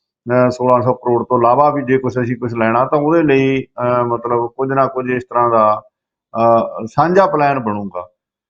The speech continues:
ਪਰ, ਅਹ, ਜਦੋਂ ਇਹ ਇਜਲਾਸ ਸ਼ੁਰੂ ਹੋਇਆ ਤਾਂ ਇਹ ਦੋ ਦਿਨਾਂ ਇਜਲਾਸ ਦੇ ਵਿੱਚ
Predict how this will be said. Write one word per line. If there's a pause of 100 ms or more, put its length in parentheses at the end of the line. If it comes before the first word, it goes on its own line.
(160)
ਪਰ,
ਅਹ,
ਜਦੋਂ
ਇਹ
ਇਜਲਾਸ
ਸ਼ੁਰੂ
ਹੋਇਆ
ਤਾਂ
ਇਹ
ਦੋ
ਦਿਨਾਂ
ਇਜਲਾਸ
ਦੇ
ਵਿੱਚ